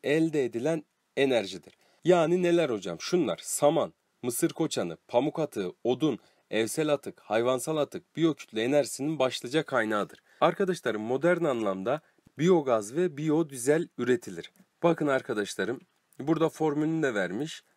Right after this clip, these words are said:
Üç ürünü birleştirmiş. Fabrikada bunları neye dönüştürmüş? Biyodizele, biyogaza dönüştürmüş.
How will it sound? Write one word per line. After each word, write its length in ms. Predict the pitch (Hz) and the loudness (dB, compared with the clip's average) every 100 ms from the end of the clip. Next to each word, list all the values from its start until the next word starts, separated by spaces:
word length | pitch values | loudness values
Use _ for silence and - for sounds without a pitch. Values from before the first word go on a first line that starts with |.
| _ | _
Üç 200 | 175 - | -4 -2
ürünü 360 | 131 107 98 92 | -2 -2 -2 -4
birleştirmiş. 800 | 127 143 143 - 143 160 156 - _ _ _ | -4 -4 -4 -4 -2 0 -2 -6 _ _ _
Fabrikada 640 | 139 147 160 151 113 107 | 0 2 0 -2 -2 -2
bunları 460 | 135 135 113 135 143 | -2 0 0 0 0
neye 240 | 160 165 | 0 0
dönüştürmüş? 720 | 151 143 - 147 165 185 - _ - | -2 -4 -4 -2 0 -2 -6 _ -4
Biyodizele, 760 | 160 120 120 143 123 101 113 | 0 0 -2 -2 -2 0 -2
biyogaza 540 | 160 120 110 101 151 | 0 0 0 0 0
dönüştürmüş. 600 | 147 98 - - 76 - | 0 -4 -6 -12 -14 -16